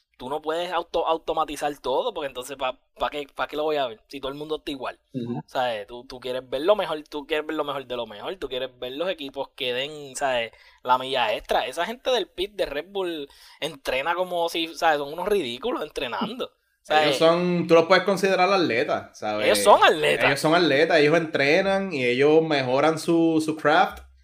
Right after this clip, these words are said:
Speaker 3: y ellos están todo el tiempo buscando la manera de ser mejor en la tarea que le toque, so, son unos duros y eliminar eso sería un error, honestamente.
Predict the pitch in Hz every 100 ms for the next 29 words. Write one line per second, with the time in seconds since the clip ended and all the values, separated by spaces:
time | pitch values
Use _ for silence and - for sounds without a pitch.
0 | _ _ - 117 131 143 160 156 156 147
1 | 160 160 156 156 170 175 165 156 156 147
2 | 156 151 151 147 156 156 147 143 139 139
3 | 139 156 156 156 - 139 139 131 147 160
4 | 151 147 147 139 127 131 123 127 143 156
5 | 151 165 185 165 139 113 107 _ _ _
6 | - 120 127 160 139 131 175 160 131 127
7 | 123 135 135 131 131 151 180 180 139 127
8 | 113 131 135 120 117 117 110 - 107 101
9 | - 92